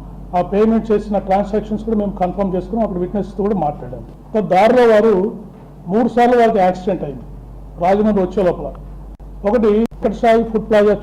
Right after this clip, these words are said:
చీలకల్లు దగ్గర ఒకసారి మోటార్ సైకిల్ నుంచి పడిపోయారు. ఇక్కడ కీసరా టోల్ ప్లాజా దగ్గర కూడా వారు చాలా వేగంగా వస్తూ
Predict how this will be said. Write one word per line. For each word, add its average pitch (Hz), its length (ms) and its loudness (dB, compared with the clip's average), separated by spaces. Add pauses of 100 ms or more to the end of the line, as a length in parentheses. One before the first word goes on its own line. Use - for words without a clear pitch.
చీలకల్లు 226 340 4
దగ్గర 185 400 0 (480)
ఒకసారి 196 300 0
మోటార్ 202 200 0
సైకిల్ 208 280 0
నుంచి - 140 -6
పడిపోయారు. 175 400 0 (260)
ఇక్కడ 226 120 -2 (100)
కీసరా 262 340 2
టోల్ 240 340 2
ప్లాజా 220 180 4
దగ్గర 185 280 0
కూడా 196 240 2
వారు 185 320 2
చాలా 180 120 4
వేగంగా 214 460 2
వస్తూ 185 480 -2